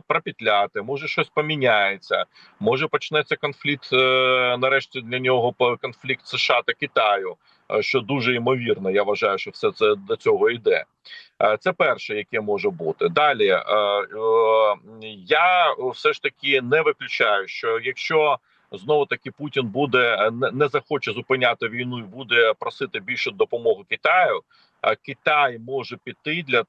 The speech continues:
на те, щоб, е, е, Росія здійснила атаку на одну з країн нато. А, для того, щоб показати нестабільність, е, Сполучених Штатів Америки,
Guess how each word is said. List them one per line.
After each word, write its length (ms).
на 320
те, 280
щоб, 340
е, 40
е, 1040
Росія 380
здійснила 560
атаку 380
на 100
одну 240
з 40
країн 360
нато. 360
А, 240
для 140
того, 280
щоб 280
показати 600
нестабільність, 1120
е, 100
Сполучених 580
Штатів 380
Америки, 640